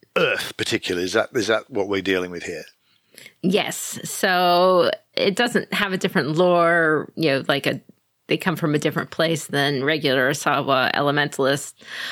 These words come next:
Speaker 2: Um, but this is the focused element version of the school.
Speaker 1: Okay.
Speaker 2: It is a very strong school. Uh, it does what the Asahina school does. It adds the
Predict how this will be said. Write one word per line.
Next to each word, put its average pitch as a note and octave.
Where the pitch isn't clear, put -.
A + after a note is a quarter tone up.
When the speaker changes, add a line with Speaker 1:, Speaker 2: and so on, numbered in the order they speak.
Speaker 2:
Um, F#3
but A#3
this A3+
is G#3
the F3+
focused C#3
element B2
version -
of A#2
the -
school. -
Speaker 1:
Okay. E2+
Speaker 2:
It C#4
is C4+
a E3
very F3+
strong F3+
school. E3
Uh, D#3
it F#3
does G3+
what F#3+
the F3+
Asahina E3
school D#3
does. D3+
It E2+
adds C#3
the -